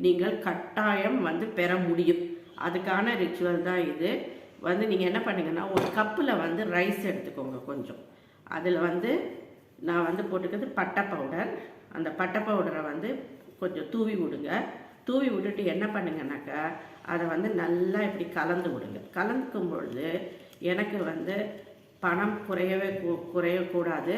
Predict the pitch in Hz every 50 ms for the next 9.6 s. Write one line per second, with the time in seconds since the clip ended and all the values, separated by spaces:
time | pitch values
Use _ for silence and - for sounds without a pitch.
0 | 262 262 - - 165 160 165 170 170 196 180 165 165 165 175 190 190 208 208 202
1 | 185 - - 151 165 196 202 - - 180 170 175 196 208 214 208 202 190 208 214
2 | 214 214 240 233 - 180 175 175 175 175 175 175 156 147 147 156 202 269 285 -
3 | - - - - - - - - - - - - - 180 175 180 185 180 185 180
4 | 180 175 170 170 170 165 175 202 202 220 226 208 196 190 190 190 - 214 214 202
5 | 180 165 170 170 170 170 160 165 165 160 156 156 151 147 147 147 147 147 143 143
6 | 147 143 - - - - - - 160 165 156 151 151 147 143 143 147 151 151 143
7 | 147 147 143 143 151 147 - - - - - - - - 175 170 170 170 165 160
8 | 160 151 147 165 165 - - 180 180 180 - - - - 170 170 170 165 160 170
9 | 180 180 180 180 180 170 160 - - - 156 156